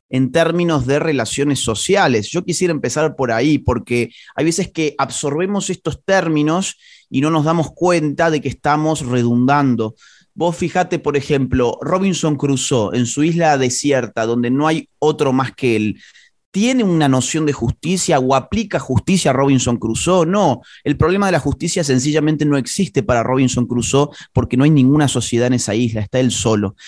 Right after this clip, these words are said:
O sea, la justicia siempre es algo que aparece en un marco social, por lo tanto hablar de justicia social es una redundancia total, no hay justicia vegetal ni mineral, la justicia siempre es social. Ahora, ¿qué se entendía, sin embargo, por justicia social?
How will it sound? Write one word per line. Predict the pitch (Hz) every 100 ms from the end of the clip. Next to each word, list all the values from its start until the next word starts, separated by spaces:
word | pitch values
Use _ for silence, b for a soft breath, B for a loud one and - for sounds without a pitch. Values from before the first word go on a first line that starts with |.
| B
O | -
sea, | 135 147
la |
justicia | 139 160 202 196 214
siempre | - 208 190
es | 170 -
algo | 190 196
que | 135
aparece | - 131 151 156
en | 139
un | 147
marco | 147 160 165 135
social, | - 120 - 226 151
por | 156
lo | 170
tanto | 247 233
hablar | 214 208
de | 185
justicia | 175 175 247 233
social | 165 147 208
es | 208 -
una | 170
redundancia | 143 131 131 147 147 143 127
total, | 113 104 123 113 95 B B
no | 139
hay | 170
justicia | - 120 160 - 143
vegetal | 120 113 123 107 170 165
ni | 160
mineral, | 131 120 113 110 131 127 113 - B
la | 127
justicia | 120 120 165 - 156
siempre | - 175 156 117
es | 107
social. | - 85 90 60 65 - B B B
Ahora, | 151 190 208 208 202 - -
¿qué | 269
se | 262
entendía, | 226 196 170 160 170 214 165
sin | 131 151 151
embargo, | 135 135 147 147
por | 131 117
justicia | 110 - 131 131
social? | 110 110 - 113 98 95